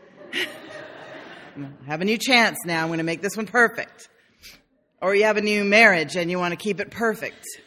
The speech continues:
Or you build a new church and you want to keep it really perfect.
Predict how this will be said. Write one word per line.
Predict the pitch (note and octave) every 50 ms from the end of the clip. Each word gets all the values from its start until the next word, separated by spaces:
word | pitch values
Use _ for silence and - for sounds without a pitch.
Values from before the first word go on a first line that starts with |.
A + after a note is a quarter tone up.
| _ -
Or | E3+ F3 F3 F3 F3 F3 - - - - _ _ _ _ _ _ _
you | F#3+ F#3+ E3+
build | D3+ A3 A#3 A3+ G#3+
a | A3
new | G#3 G3+ G3 -
church | - - B3 A3 F#3 D3 - -
and | D#3+ D#3+
you | E3 E3+
want | E3+ E3 E3
to | -
keep | - F3+ F3 -
it | D3+ -
really | E3 E3+ E3 E3+ E3
perfect. | E3 F3+ F#3+ F3+ - - - - _ _